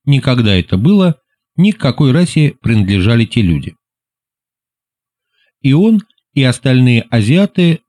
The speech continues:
принимают присутствие на судне этих трех незнакомцев как нечто естественное. Но вся команда, за исключением Энди Фея и Муллигана Джекобса,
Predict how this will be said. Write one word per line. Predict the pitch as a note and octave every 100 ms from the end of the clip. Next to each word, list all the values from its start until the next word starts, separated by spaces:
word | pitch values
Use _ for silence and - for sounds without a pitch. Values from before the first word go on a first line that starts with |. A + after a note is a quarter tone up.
| _
принимают | B2+ D3+ G#3+ A3+ -
присутствие | C#3 C#3+ F#3 E3 C3+ B2
на | B2+
судне | - B2+ A2+ A#2
этих | - A#2+ A#2
трех | - A2+ -
незнакомцев | A2 F#2+ G#2+ - G3 F3 D#3 - _ _ _
как | D#3+ D3+ -
нечто | C3+ B2+ - C3+ -
естественное. | C3 C#3 - F2 - D#2+ C#2 D2+ - _ _ _ _ _ _ _ _ _ _ _ _ _ -
Но | B2 B2+
вся | - - C3
команда, | C3+ C3 G3+ F3 A2
за | G#2+
исключением | - B2+ A2+ B2 A2 G#2+ G2+ _ _
Энди | B2+ A2+ G2+ G#2+
Фея | - G#2+ F#2 F#2 - _
и | A2+ A2 -
Муллигана | A#2 A#2+ A#2+ G#2 G2 F#2+
Джекобса, | F#2+ E3+ - E3 - E3